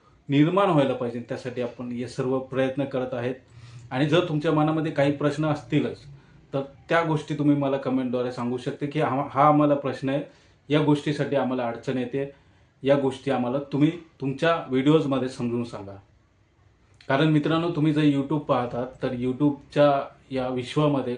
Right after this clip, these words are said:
खूप सारे असे व्हिडिओज आहेत, तर त्यामध्ये या गोष्टींची माहिती मिळालेली आहे, मिळत आहे आणि इथून पुढे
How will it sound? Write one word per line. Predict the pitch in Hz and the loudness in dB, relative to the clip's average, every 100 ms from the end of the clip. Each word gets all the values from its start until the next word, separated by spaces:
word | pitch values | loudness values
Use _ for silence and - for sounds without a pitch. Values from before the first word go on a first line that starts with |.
| - | -6
खूप | 175 170 | -6 -4
सारे | - 147 | -2 0
असे | 139 - | 0 -2
व्हिडिओज | 131 127 135 123 | -4 -2 -2 0
आहेत, | 123 131 - - - _ | -4 -6 -16 -20 -20 _
तर | 139 - - | -12 -6 2
त्यामध्ये | 160 160 143 147 | 4 4 4 4
या | 139 | 4
गोष्टींची | 127 - 139 131 139 | 0 -4 -6 -4 -4
माहिती | 123 120 131 135 135 - | -4 -4 -4 -6 -6 -4
मिळालेली | 135 143 160 165 147 | 4 6 6 6 4
आहे, | 123 117 147 - _ _ _ - | 4 0 -6 -10 _ _ _ -4
मिळत | 131 143 156 | 2 4 4
आहे | 127 120 | 2 0
आणि | - 123 120 | -4 -6 -4
इथून | 123 131 | -4 -4
पुढे | 127 131 131 | -2 -2 -2